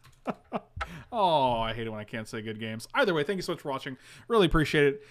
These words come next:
Dimmel, I hope this was a good enough sip for you guy, for you, buddy. Um, there wasn't a ton of walkers, but the walkers did, did a lot of work in that last game, especially Nissa and Garruk, so hopefully that was cool. Jund did end, us go, end up going a two one, two one for us. Thank you so much, dude. Really appreciate it. And, uh, if you guys like the content, slam those like and subscribe buttons.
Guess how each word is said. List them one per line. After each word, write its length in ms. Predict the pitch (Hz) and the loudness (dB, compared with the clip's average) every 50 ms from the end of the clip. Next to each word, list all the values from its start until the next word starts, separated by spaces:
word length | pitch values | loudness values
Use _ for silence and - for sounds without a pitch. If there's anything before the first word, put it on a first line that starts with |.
| - - - _ - | -20 -20 -20 _ -4
Dimmel, 220 | 226 233 233 220 185 | -2 0 2 2 2
I 20 | |
hope 160 | 208 226 208 | 2 0 0
this 160 | 226 208 - | 0 -4 -2
was 100 | 202 175 | -2 -4
a 40 | 170 | -2
good 120 | 156 180 175 | 0 0 0
enough 180 | 170 160 151 | 0 -2 -4
sip 220 | - - 170 160 - | -2 -2 -2 -2 0
for 120 | - 170 | -2 -2
you 80 | 160 151 | -2 0
guy, 340 | 156 156 156 151 151 160 | 2 2 4 4 2 0
for 220 | 156 - - 165 156 | -4 -4 -2 -2 0
you, 100 | 151 147 | 0 0
buddy. 300 | 143 147 147 147 147 139 | 2 2 2 2 0 0
Um, 480 | 135 135 131 127 127 120 120 117 113 117 _ _ _ _ _ _ _ _ _ _ _ _ _ _ _ - | -2 0 0 0 0 0 -2 -4 -8 -10 _ _ _ _ _ _ _ _ _ _ _ _ _ _ _ 0
there 120 | 151 175 214 | 4 6 8
wasn't 240 | 247 240 240 226 | 8 8 6 4
a 40 | 208 | 0
ton 220 | - - 190 185 185 | 0 2 0 0 0
of 140 | 170 151 | 0 -2
walkers, 400 | 165 165 175 - - 208 202 196 | 0 0 0 2 4 4 4 4
but 80 | 214 208 | 0 -6
the 60 | 277 | -6
walkers 340 | 320 370 370 370 359 311 220 | 0 0 0 2 2 0 2
did, 320 | 185 214 208 190 165 156 | 2 2 2 0 -4 2
did 160 | 147 196 208 196 | 8 10 10 10
a 20 | |
lot 160 | 180 180 180 | 8 4 2
of 60 | 170 | 4
work 180 | 151 160 170 - | 4 2 2 0
in 80 | 180 151 | 0 -2
that 140 | 139 127 | -2 -2
last 240 | 127 131 156 156 - | 0 -2 -2 -2 -4
game, 240 | - 113 110 120 127 | -6 -8 -6 -6 -8
especially 360 | 127 - 143 135 - - 127 | -8 -4 -6 -6 -4 -4 -4
Nissa 260 | 127 127 123 - 135 | -4 -4 -4 -4 -4
and 220 | 123 120 120 117 113 | -4 -4 -6 -8 -6
Garruk, 360 | 123 120 123 139 143 139 - | -4 -2 -2 -2 -4 -4 -6
so 220 | - - 117 113 | -6 -6 -4 -2
hopefully 280 | 120 131 120 - 135 123 | -4 -4 -4 -4 -4 -4
that 100 | 120 117 | -2 -4
was 120 | 117 113 | -4 -6
cool. 320 | - - 175 175 170 160 - - - - - 147 | -4 -2 0 0 0 -2 -6 -14 -20 -18 -14 -8
Jund 380 | 131 156 180 190 202 196 156 151 | -2 0 0 2 2 0 0 0
did 180 | 170 170 165 | 0 0 0
end, 140 | 165 160 160 | 0 -2 -4
us 100 | 151 - | -6 -4
go, 200 | - 160 147 147 | -4 -4 -4 -4
end 220 | - - 151 143 | -4 -4 -4 -4
up 100 | 143 131 | -4 -4
going 140 | 147 143 135 | -2 -4 -4
a 40 | 135 | -4
two 160 | - - 143 | -4 -6 -6
one, 180 | 131 143 143 135 | -4 -4 -6 -6
two 140 | - - 143 | -6 -4 -4
one 160 | 131 131 123 | -4 -4 -4
for 160 | - 135 131 | -4 -2 -4
us. 180 | 131 - - - _ - - - _ - | -2 -4 -6 -14 _ -20 -20 -20 _ -6
Thank 140 | - 196 190 | -4 -2 -2
you 60 | 165 | -2
so 100 | - 160 | -2 -2
much, 180 | 143 131 - - | -4 -4 -4 -4
dude. 140 | 131 123 | -6 -4
Really 160 | 127 135 127 120 | -2 -4 -4 -2
appreciate 340 | - 135 123 - 131 123 | -4 -4 -4 -4 -4 -6
it. 120 | 123 117 - - | -6 -6 -8 -8
And, 460 | 131 120 117 117 117 117 117 113 117 | -6 -4 -4 -4 -4 -6 -6 -6 -4
uh, 160 | 113 113 113 | -4 -4 -4
if 60 | 113 - | -6 -4
you 80 | 139 | -4
guys 160 | 127 123 - | -4 -4 -4
like 160 | 127 127 - - | -6 -6 -6 -8
the 40 | |
content, 460 | - 165 170 180 156 202 202 190 151 - | -8 -6 -6 -4 -4 -4 -6 -6 -8 -10
slam 200 | - 147 131 131 | -8 -6 -6 -4
those 140 | 127 113 | -6 -4
like 120 | 143 131 127 | -4 -4 -4
and 80 | 120 | -6
subscribe 320 | - 123 - - 147 151 147 | -10 -12 -6 -2 -2 0 0
buttons. 340 | 160 156 156 156 147 - | -2 -4 -4 -6 -8 -10